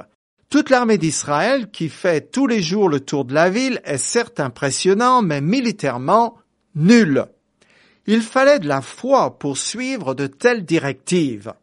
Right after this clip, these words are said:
Dans Jéricho, les défenseurs abrités derrière leurs fortifications attendent. Soudain, quelqu'un s'écrie, « Les voilà ! » Les hommes de guerre israélites arrivent en bon ordre de marche.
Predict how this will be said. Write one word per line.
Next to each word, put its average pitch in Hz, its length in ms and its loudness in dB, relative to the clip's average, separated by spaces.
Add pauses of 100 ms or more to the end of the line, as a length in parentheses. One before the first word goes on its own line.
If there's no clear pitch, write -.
(440)
Dans 220 240 2
Jéricho, 247 840 0
les 170 180 0
défenseurs 190 920 -2
abrités 147 540 -2
derrière 139 440 -4
leurs 120 220 -8
fortifications 156 1200 -4 (140)
attendent. 139 680 -2 (240)
Soudain, 269 540 2
quelqu'un 226 460 0
s'écrie, « 214 640 -4 (180)
Les 294 160 2
voilà ! » 294 520 4 (440)
Les 151 200 0
hommes 185 160 2
de 147 100 -2
guerre 214 320 2
israélites 139 720 -6
arrivent 156 600 -6
en 131 140 -8
bon 151 280 2
ordre 175 360 0
de 135 100 -4
marche. 151 480 -2